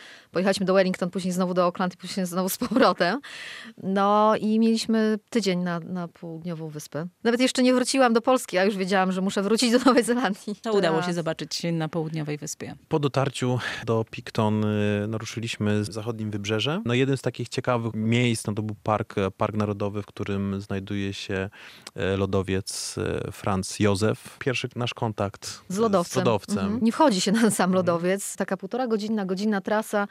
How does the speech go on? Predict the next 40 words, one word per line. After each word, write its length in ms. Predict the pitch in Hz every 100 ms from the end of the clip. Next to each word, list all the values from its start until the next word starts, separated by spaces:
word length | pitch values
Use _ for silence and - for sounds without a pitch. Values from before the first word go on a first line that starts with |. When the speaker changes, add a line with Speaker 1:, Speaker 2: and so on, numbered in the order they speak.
| -
Speaker 1:
trekkingowa, 720 | 339 - 247 233 247 220 202
bardzo 280 | 185 190 170
prosta, 580 | - 180 185 - 170 160
nie 340 | 170 175 170
trzeba 300 | 160 185 165
być 220 | 156 160 160
w 40 |
jakiejś 240 | 170 170 -
super 320 | 214 190 175
kondycji 560 | 180 170 190 - 196 180
i 80 | 190
można 400 | 180 175 170 170 165
od 100 | 175
miejsca 280 | 220 233 -
parkingowego, 580 | 190 190 190 175 196 185
gdzie 160 | 175 175
zostawiamy 500 | 170 - 180 165 165
samochód, 500 | 147 151 165 165 - -
y, 220 | 156 156 -
przejść 760 | - - 160 165 - - - -
piechotą 540 | - 175 185 180 165 170 - - - - 143
do, 380 | 160 170 170 165
do 160 | 185 185
s-, 260 | 175 -
no, 240 | 180 247 269
praktycznie 500 | 285 269 - - 247
pod 160 | 240
czoło 200 | - 226
Speaker 3:
No, 60 | 202
Speaker 1:
lodowca. 280 | 190 180 151
Speaker 3:
z 20 |
racji 200 | 165 170
jakby 160 | 160 151
tego 220 | 156 147
też 160 | 151 139
ograniczonego 580 | 135 139 143 - 139 139
czasu, 340 | - 139 -
no, 80 | 127
jakby 300 | 123 120
się 80 | 123